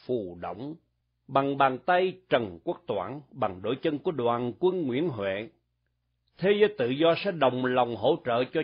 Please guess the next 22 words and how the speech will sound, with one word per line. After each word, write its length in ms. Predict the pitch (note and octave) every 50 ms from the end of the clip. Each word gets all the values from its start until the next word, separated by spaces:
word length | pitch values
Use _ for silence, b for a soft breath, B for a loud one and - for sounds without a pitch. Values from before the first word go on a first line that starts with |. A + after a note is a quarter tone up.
| -
chúng 160 | - G3 G3+ F#3
ta 220 | - F3+ E3 E3
để 360 | D#3 C3 A2 G#2 G#2+ C3 F3+ E3+ -
cho 120 | F3 D#3+ -
sức 320 | - - - B3 - -
bật 320 | C#3 A#2+ A2+ - _ -
mạnh 340 | A2+ B2 B2 A#2+ G#2+ A2+ D3
hơn, 380 | D#3 C3 D#3 E3 E3 D#3+ C#3+ C3+ - _ _ _ _ _ _ _ _ _ _
vì 360 | - A#2 B2+ C3+ C3 A2+ F#2+ E2+ _ -
thế 200 | - C3+ E3+ F3
giới 180 | D3+ E3 F3 F#3 F3 - _
cũng 260 | - A2 A#2+ D3+ F#3+
đang 260 | E3+ E3 D3+ C#3+ D3 D#3
muốn 140 | F3 G3+ F#3
xóa 400 | - - - - G3+ G3+ G#3+ G#3
bỏ 280 | D#3+ A#2 G2+ G2+ A2+ -
các 180 | - D#3 - -
chế 120 | F#3 F3+
độ 140 | D3+ A#2+ G#2+
cộng 320 | - - A2 G2+ G#2+ B2+
sản 340 | B2 - - B2+ D3+ E3 E3
độc 220 | D#3+ D#3 - -